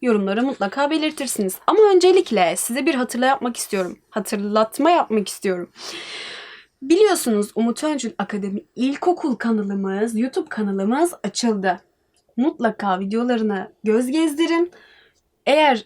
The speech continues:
çekmemizi istediğiniz bir video varsa, bir konu varsa bunu mutlaka videoların altına belirtin.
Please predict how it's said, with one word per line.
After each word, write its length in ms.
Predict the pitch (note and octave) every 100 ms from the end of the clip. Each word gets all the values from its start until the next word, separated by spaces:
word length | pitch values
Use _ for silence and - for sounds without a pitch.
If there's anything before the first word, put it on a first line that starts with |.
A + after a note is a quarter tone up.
| _ -
çekmemizi 560 | B3 A#3 A#3+ B3+ C#4+
istediğiniz 720 | E4 - A#3+ G#3 G3 G3 F#3+ G3
bir 120 | G#3+
video 280 | G#3 C4 C#4+
varsa, 340 | A#3 G#3 G3
bir 140 | F#3+ -
konu 320 | A3 A3+ D4+
varsa 500 | D4 A3 - G#3+ G3+ G#3
bunu 240 | A#3+ D4
mutlaka 600 | D#4 F4 - A3 G#3 F#3+
videoların 440 | A#3 C#4+ B3+ G#3 G#3
altına 440 | G#3+ G#3 G3+ F#3+
belirtin. 600 | A3 C#4+ D4 E4 D#4